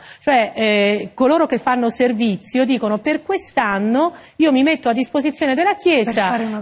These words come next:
Speaker 2: cosa.
Speaker 1: preti benedicono, quindi donano lo Spirito Santo per poter servire,
Speaker 2: Mm.
Speaker 1: perché con le proprie forze non si
Speaker 2: Non ce la
Speaker 1: arriva
Speaker 2: si fa.
Speaker 1: da nessuna parte. Ca-, accade che magari persone che hanno servito per, per anni o per, non possano più continuare quel servizio.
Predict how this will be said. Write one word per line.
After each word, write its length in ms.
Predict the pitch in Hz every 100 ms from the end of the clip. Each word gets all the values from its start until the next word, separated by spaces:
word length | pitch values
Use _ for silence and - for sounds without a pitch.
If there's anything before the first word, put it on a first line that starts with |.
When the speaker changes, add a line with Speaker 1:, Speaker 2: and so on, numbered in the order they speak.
| 269
Speaker 2:
cosa. 20 |
Speaker 1:
preti 400 | 285 262 233 240
benedicono, 560 | 202 240 247 269 240 208
quindi 260 | 254 220 202
donano 360 | 311 262 226
lo 100 | 220
Spirito 400 | 226 320 349 370
Santo 360 | 320 269 240 233
per 220 | 226 339
poter 320 | 226 233 214 196
servire, 560 | - 202 170 180 185
Speaker 2:
Mm. 40 | 196
Speaker 1:
perché 240 | 240 240
con 100 | 240
le 100 | 220
proprie 280 | 233 233 208
forze 400 | 185 185 180 196
non 120 | 175 180
si 80 |
Speaker 2:
Non 80 | 196
ce 60 | 175
la 20 | 262
Speaker 1:
arriva 160 | - 220
Speaker 2:
si 60 |
fa. 140 | 214 208 -
Speaker 1:
da 80 | 214
nessuna 400 | 208 - 208 185
parte. 360 | 165 - - - - - - -
Ca-, 200 | - 180
accade 840 | - - - 269 208 196 285 392 -
che 120 | 214
magari 640 | 254 277 196 196 262 359 -
persone 540 | 214 196 - 330 214
che 100 | -
hanno 240 | 202 202 196
servito 600 | - 196 196 262 220 180
per, 180 | 196 180
per 180 | 220 190
anni 400 | 165 285 233 202
o 60 |
per, 160 | 220 196 - - _
non 240 | 277 339 349
possano 460 | 214 214 - 370 277
più 200 | 220 240
continuare 600 | 240 208 302 226 202 302
quel 180 | - 170
servizio. 720 | - 170 175 269 208 - 180